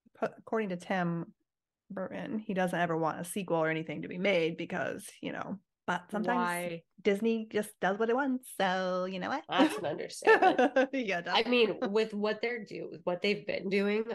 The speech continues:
Speaker 2: I wouldn't be surprised if it, if they
Speaker 1: There was talks about it. Like, they were, a couple years
Speaker 2: Mm-hmm.
Speaker 1: ago, there were, there were talks of doing some type of either another animated or a live action type sequel, but I'm assuming probably with covid and stuff, everything fell through and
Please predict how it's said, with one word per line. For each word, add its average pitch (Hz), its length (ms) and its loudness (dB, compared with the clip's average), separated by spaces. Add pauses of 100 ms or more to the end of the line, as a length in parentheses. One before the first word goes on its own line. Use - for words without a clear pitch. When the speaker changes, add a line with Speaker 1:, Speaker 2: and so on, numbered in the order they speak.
(120)
Speaker 2:
I 156 120 0
wouldn't 175 240 -4
be - 100 -10
surprised - 680 -16 (160)
if - 160 -12
it, - 180 -14 (100)
if - 220 -8
they - 440 -8 (680)
Speaker 1:
There 269 140 4
was 330 240 0
talks 247 340 2
about 170 280 -2
it. 170 100 -8
Like, 175 140 -6
they 185 140 -4
were, 208 520 -2
a 196 100 -4
couple 202 240 -6
years 185 160 -2
Speaker 2:
Mm-hmm. - 20 -2
Speaker 1:
ago, 175 140 0
there 180 180 -2
were, 190 340 -4
there 190 140 -4
were 202 100 -4
talks 202 380 -2
of 170 160 -2
doing 175 520 -4 (420)
some 185 220 2
type 180 220 2
of 170 100 2
either 170 380 2
another 165 340 0
animated 247 480 0
or 180 240 -2
a 165 60 -2
live 175 240 -2
action 190 380 -6
type 180 240 -8
sequel, 190 380 -2
but 165 420 -2 (960)
I'm 175 160 -2
assuming 180 440 -2
probably 165 240 0
with 170 140 -6
covid 175 340 0
and 165 100 -6
stuff, 160 180 -4
everything 160 320 -4
fell 170 180 -2
through 180 380 -2
and 160 320 -6